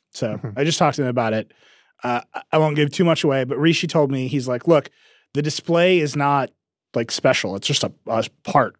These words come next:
Speaker 1: that we bought. The special part is the color management they're doing to make it look like a photo." And that color
Speaker 2: Yeah.
Speaker 1: management is extraordinarily good. Like,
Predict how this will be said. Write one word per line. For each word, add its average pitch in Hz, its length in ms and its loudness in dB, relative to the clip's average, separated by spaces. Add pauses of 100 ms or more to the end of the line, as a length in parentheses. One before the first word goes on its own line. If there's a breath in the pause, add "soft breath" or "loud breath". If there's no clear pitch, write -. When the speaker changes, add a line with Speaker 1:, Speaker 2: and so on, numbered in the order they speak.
(160)
Speaker 1:
that 113 60 0
we 110 100 4
bought. 107 340 0 (560 soft breath)
The 135 100 -4
special 190 340 2
part 143 280 0
is 123 280 0
the 127 80 -8
color 151 360 2
management 117 520 -4
they're 110 120 2
doing 98 520 -2 (460)
to 143 100 0
make 131 200 2
it 113 120 0
look 120 200 2
like 113 120 -2
a 107 80 -4
photo." 90 420 -2 (440)
And 143 140 -2
that 147 160 2
color 156 180 4
Speaker 2:
Yeah. 135 40 0 (140)
Speaker 1:
management 117 320 0
is 123 160 -2
extraordinarily 117 1120 -2
good. 90 280 -6
Like, 104 200 -2